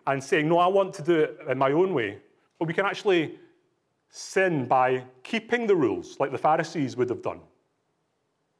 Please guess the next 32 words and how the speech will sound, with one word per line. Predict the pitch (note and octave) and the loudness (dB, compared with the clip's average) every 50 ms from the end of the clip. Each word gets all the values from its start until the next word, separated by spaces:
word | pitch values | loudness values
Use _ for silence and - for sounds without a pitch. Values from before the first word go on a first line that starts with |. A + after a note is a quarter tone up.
| _ _ _ _ _ _ _ _ _ _ _ _ _ _ _ _ | _ _ _ _ _ _ _ _ _ _ _ _ _ _ _ _
Pharisees | _ - F3+ G3 F3 - A3+ F#3+ D#3 | _ 2 2 2 2 0 -2 0 2
were | E3+ D3 | 2 2
sticklers | - - - - A3 - - A3 F#3+ D#3 C3 A#2 - | 2 0 -2 -2 -2 0 2 2 4 4 4 2 -2
for | - - G#3 G#3+ A3 A#3+ A#3+ | -2 2 4 6 6 6 4
the | G#3 A3+ | 4 4
rules. | F#3 D3+ B2 G#2+ F#2 F2+ - - - - - _ _ _ _ _ _ _ _ _ _ _ _ _ _ | 4 4 2 2 0 -2 -8 -14 -20 -20 -20 _ _ _ _ _ _ _ _ _ _ _ _ _ _
They | E3+ E3 E3 | 2 4 4
added | E3 F#3 F3+ F#3 D3 | 4 4 2 0 2
rules | D3+ D#3+ F3+ F#3 F#3+ G3+ G3+ G3 F3 - - - | 4 4 6 6 6 4 2 0 -2 -6 -10 -12
to | - - F3+ D#3+ | -4 -2 0 2
rules | D3 D#3+ F3 F#3+ G3+ F#3 - | 4 6 6 6 4 2 2
so | G3+ F3 | 2 2
that | F3 E3+ | 2 2
they | F3 F#3 | 2 2
could | F#3 - F3+ D3 | 2 0 -2 -2
rule | C#3 D3+ D#3+ E3 F3+ F3 F3 F#3 | 0 2 4 6 6 4 4 4
over | E3+ F3+ E3 - F3 D#3 | 4 4 4 4 4 4
rules | C#3 C3+ D3 D#3 D#3+ F3+ F#3 E3+ C#3+ A#2+ - - - - - | 4 4 4 4 6 6 4 4 2 0 -4 -12 -16 -4 -2
with | E3+ D3 - | -2 0 2
more | D#3+ D#3+ F3 F#3 F#3+ F#3 E3 C3+ | 2 4 4 6 6 4 4 2
ruling | C3 C3 C#3+ D#3 D#3 D#3 D#3+ D3+ D3+ C#3 | 0 0 2 2 2 4 2 2 2 2
rules. | C#3 D3 F#3+ F#3+ C3+ G#2+ F#2+ - - - - - _ _ - | 2 4 4 4 2 0 -4 -8 -14 -20 -20 -20 _ _ -2
They | - | 0
had | D#3 D3+ | 0 0
so | D3+ - A3+ G#3 | 0 2 2 4
many | G#3 G#3 G#3 G#3 | 4 4 4 2
rules, | G3 F3 A3 A#3 G3+ C3 A2 - - - - - | 4 4 4 4 4 2 0 -4 -10 -10 -4 -2
literally. | G3 - - - A3+ F#3 E3+ C#3 A#2 A2 G2+ - - _ _ _ _ _ _ - | -2 -2 0 2 2 4 4 2 2 0 -4 -8 -12 _ _ _ _ _ _ 0
They | E3+ E3 D#3+ E3+ D#3+ | 2 2 4 2 0
expanded | D#3 D3+ - - - - E3+ F3+ G3 G3+ F3+ G3 D#3 | -2 -6 -10 -6 0 0 2 2 2 2 2 2 2
the | D#3+ | 2
number | D3+ D#3 D#3 D#3+ E3 D#3+ D3 B2 A#2 | 2 2 2 2 2 2 2 2 2